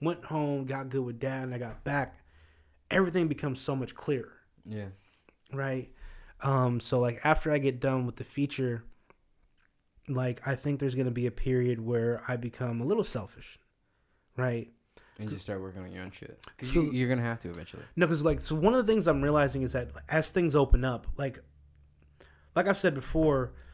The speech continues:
Speaker 1: I'm kind of over covid, but, like, I understand that, like, you know, I live with other people and they have, like, they wanna go home and they wanna see their family. So I don't wanna bring covid home, but, like, dude, I got, like, fucking four notebooks of stand-up shit ready to rock.
Speaker 2: Oh, you gotta hit that shit.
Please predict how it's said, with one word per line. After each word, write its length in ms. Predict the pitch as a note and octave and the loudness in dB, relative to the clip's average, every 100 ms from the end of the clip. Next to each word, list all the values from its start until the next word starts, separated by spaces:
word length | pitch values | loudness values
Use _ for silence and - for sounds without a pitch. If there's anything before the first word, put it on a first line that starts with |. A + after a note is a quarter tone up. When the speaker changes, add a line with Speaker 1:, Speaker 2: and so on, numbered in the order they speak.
| - - - - | -20 -20 -20 -6
Speaker 1:
I'm 160 | E3 E3+ | -2 0
kind 200 | - F#3 | 4 4
of 120 | - - | 4 4
over 240 | D#3 E3+ | 4 4
covid, 460 | E3 F3+ E3 F3 C#3+ | 2 2 2 0 0
but, 160 | C3 C3 | -2 0
like, 380 | C3 B2 - - | 0 0 -4 -8
I 120 | D3 | -2
understand 560 | C#3+ C#3+ C3 - C3+ C3 | 0 0 -4 -2 -2 -2
that, 60 | B2 | -2
like, 440 | A#2+ A#2+ A2+ - - | -4 -4 -6 -16 -12
you 100 | C3 | -8
know, 100 | A#2+ | -4
I 80 | A#2+ | -2
live 220 | A#2+ C3 | -2 -2
with 100 | A#2+ | 0
other 160 | B2+ A#2 | -2 -2
people 480 | A#2 C#3 A#2+ A#2+ A#2 | 0 -2 -2 -4 -4
and 120 | A#2 | -2
they 100 | A#2+ | -4
have, 300 | G#2+ A#2+ A2+ - | -4 -6 -6 -10
like, 160 | A#2 | -10
they 120 | A2 B2+ | -6 -4
wanna 220 | C3 B2+ | -4 -2
go 140 | B2 | -4
home 300 | A2 B2+ B2 | -4 -4 -4
and 60 | A#2 | -4
they 60 | |
wanna 140 | A#2 A2+ | -6 -6
see 100 | C3 | -6
their 80 | A#2 | -6
family. 280 | B2 A#2+ | -6 -8
So 100 | A#2 | -4
I 20 | C#3+ | 0
don't 80 | |
wanna 140 | D#3+ C#3 | 0 0
bring 180 | C3 B2 | 0 -2
covid 300 | C3+ A#2+ - | -4 -6 -6
home, 320 | - C#3 C3 | -4 -2 -2
but, 100 | A2 | -4
like, 320 | A2+ G#2+ - - - - - - | -6 -8 -12 -20 -20 -20 -20 -20
dude, 160 | - C3 | -14 -10
I 60 | E3+ | -8
got, 120 | A#3 | -10
like, 120 | C#3 | -12
fucking 300 | - A#2 A#2 | -14 -14 -14
four 240 | - A#2 A2+ | -12 -10 -8
notebooks 380 | A#2 - - - | -4 -2 -2 -6
of 60 | |
stand-up 360 | - C3 D#3 E3 | -14 -12 -10 -6
shit 180 | - - | -6 -6
ready 160 | - | -14
to 120 | - - - | -16 -16 -10
rock. 400 | D3 - - - _ _ A#2+ | -10 -12 -18 -20 _ _ -8
Speaker 2:
Oh, 80 | |
you 160 | A#2 G#2+ A2+ | -6 -6 -6
gotta 180 | A#2 | -6
hit 160 | G#2+ G2+ | -6 -8
that 180 | F#2+ - | -10 -12
shit. 220 | - - | -16 -20